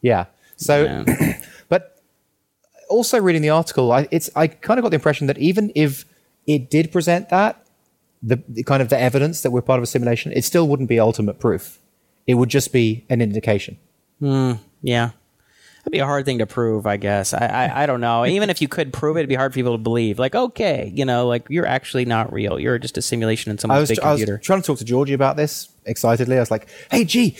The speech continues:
Speaker 1: guess what? We might be part of a computer simulation." She was like, "Oh, talk to Jason about it, would you?" <laughs>
Speaker 2: That's great. So it just pawns it off of her. She's like, "When it gets too nerdy," she's like, "Just talk to Jason. That's too much."
Speaker 1: Yeah.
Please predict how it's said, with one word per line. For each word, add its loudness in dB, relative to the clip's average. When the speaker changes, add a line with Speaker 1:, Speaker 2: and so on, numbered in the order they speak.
Speaker 1:
guess 0
what? 4
We 4
might 4
be 2
part 4
of -2
a 2
computer 2
simulation." 2
She 0
was 2
like, 2
"Oh, 2
talk 0
to 0
Jason -2
about 0
it, -6
would -12
you?" -8
<laughs> 2
Speaker 2:
That's -2
great. -2
So 0
it -2
just -2
pawns -2
it 0
off 0
of 0
her. 0
She's 2
like, 0
"When 0
it -4
gets -2
too -2
nerdy," 0
she's 0
like, -2
"Just -4
talk -2
to -8
Jason. -6
That's -4
too -8
much." -4
Speaker 1:
Yeah. 0